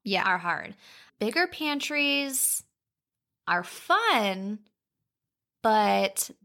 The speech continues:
Speaker 2: there requires a little bit more of,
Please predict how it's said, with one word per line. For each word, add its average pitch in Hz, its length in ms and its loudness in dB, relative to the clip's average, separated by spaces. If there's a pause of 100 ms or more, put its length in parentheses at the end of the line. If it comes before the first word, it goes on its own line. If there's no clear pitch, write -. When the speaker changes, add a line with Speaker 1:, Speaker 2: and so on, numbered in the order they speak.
(800)
Speaker 2:
there 202 180 4
requires 220 1160 0 (520)
a 190 40 -14
little 220 280 -10
bit 381 260 -4
more 202 520 -2 (120)
of, 175 680 2